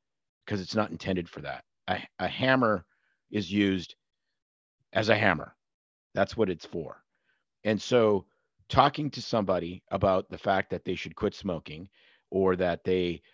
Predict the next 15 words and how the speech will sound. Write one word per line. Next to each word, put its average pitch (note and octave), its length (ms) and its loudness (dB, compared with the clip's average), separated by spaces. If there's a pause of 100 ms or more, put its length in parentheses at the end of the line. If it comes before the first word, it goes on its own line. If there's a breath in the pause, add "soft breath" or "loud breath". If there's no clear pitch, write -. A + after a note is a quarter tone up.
(200 soft breath)
need G2 280 -2
to F#2+ 320 -4
eat G#2 220 -6
a F2+ 120 -2
certain G2 360 -2
diet F2 480 0
and F2 140 -8
exercise F2+ 480 -2
a E2 60 -12
certain F2 320 -6
amount E2 340 -8 (100)
should C3+ 280 0
not A#2+ 180 2
be D#3 120 -8
done F#2 440 -2